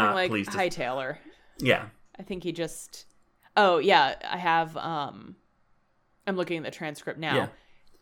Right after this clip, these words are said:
Speaker 2: He comes up, and I, I don't think he comes up to her. I don't remember if she even comes up to him so much as maybe they just both end up in the same space. I honestly don't remember.
Speaker 1: Yeah, it's one of those blocking things where it's like, you're not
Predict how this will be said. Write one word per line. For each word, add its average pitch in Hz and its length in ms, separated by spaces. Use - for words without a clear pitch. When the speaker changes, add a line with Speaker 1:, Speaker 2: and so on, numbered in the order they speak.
Speaker 2:
He 214 200
comes 208 280
up, 190 180
and 131 300
I, 90 100
I 220 60
don't 320 180
think 330 140
he 285 120
comes 214 360
up 196 220
to 196 260
her. 220 360
I 233 100
don't 370 240
remember 233 480
if 180 160
she - 220
even 214 300
comes 202 280
up 170 160
to 180 80
him 202 400
so 240 180
much 190 240
as 180 120
maybe 180 300
they 196 180
just 175 280
both 170 260
end 175 220
up 175 160
in 170 80
the 165 80
same 160 320
space. 170 560
I 180 80
honestly 175 460
don't 151 180
remember. 131 260
Speaker 1:
Yeah, 104 200
it's 139 140
one 156 120
of 143 80
those 127 100
blocking 110 540
things 101 280
where 110 100
it's 104 100
like, 107 280
you're 127 120
not 117 320